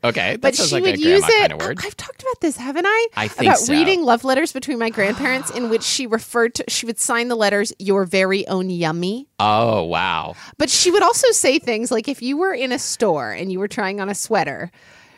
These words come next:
Speaker 2: she would look at you and be like, "Oh, that color looks yummy on you, Moll."
Speaker 1: Wow,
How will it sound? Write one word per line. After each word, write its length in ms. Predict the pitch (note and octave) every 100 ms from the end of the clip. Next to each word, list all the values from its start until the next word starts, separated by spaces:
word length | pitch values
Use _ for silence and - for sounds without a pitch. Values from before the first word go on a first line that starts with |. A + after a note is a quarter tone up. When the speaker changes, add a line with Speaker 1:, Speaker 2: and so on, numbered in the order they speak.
| _ _ -
Speaker 2:
she 340 | - - C4+
would 140 | A#3+ A3+
look 180 | B3
at 60 | B3+
you 120 | A3
and 80 | G3
be 120 | G3
like, 220 | F#3 F3+ -
"Oh, 120 | B3
that 200 | D4 G3 -
color 360 | - D#4 E4
looks 280 | F3 E3+ -
yummy 520 | D3 E3+ A#3 D#4+ E3+
on 240 | B2+ G#2 C#3
you, 220 | C3 D2
Moll." 640 | C#3+ D3 F#2 D#2+ E3+ C#4 _ _
Speaker 1:
Wow, 460 | - A2+ D3 F#2